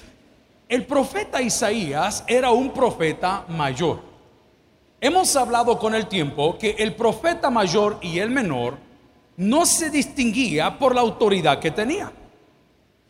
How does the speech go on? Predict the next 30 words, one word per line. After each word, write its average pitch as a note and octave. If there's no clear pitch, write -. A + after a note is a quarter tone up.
sino D4+
que D#4+
el A3
profeta C4
mayor F#3
y D4
menor E3+
se -
distinguía F#3
en G#3+
lo F#3+
largo E3
de A3
los G#3+
escritos A3+
que C#4
fueron F3+
dados D3+
o C3+
encontrados. G3+
Por B3+
cierto, C#4+
el G#2+
día E3+
de B3+
hoy G3+
en F#3+
Israel, G3
o D#3
sea, C3